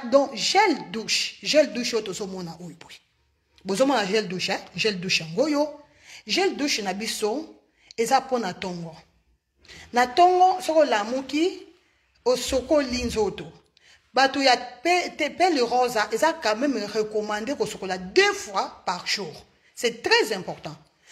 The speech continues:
Parce que plus ozo sokola, plus oza na teint kitoko. Plus ozo sokola, plus, eh, poso ekoma rangebu ngebu.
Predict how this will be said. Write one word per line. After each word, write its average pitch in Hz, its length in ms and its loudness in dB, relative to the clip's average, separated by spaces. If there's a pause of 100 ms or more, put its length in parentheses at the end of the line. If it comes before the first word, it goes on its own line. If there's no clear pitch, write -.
(180)
Parce 247 180 0
que 247 80 2
plus 453 420 6
ozo 277 140 -2
sokola, 220 640 -2
plus 339 260 2
oza 208 220 -2
na 190 100 -6
teint 247 220 -6
kitoko. 180 480 -10 (720)
Plus 427 300 6
ozo 311 120 0
sokola, 240 380 2
plus, 311 340 0
eh, - 840 -10
poso 247 280 0
ekoma 247 300 2
rangebu 196 480 -2
ngebu. 175 360 -8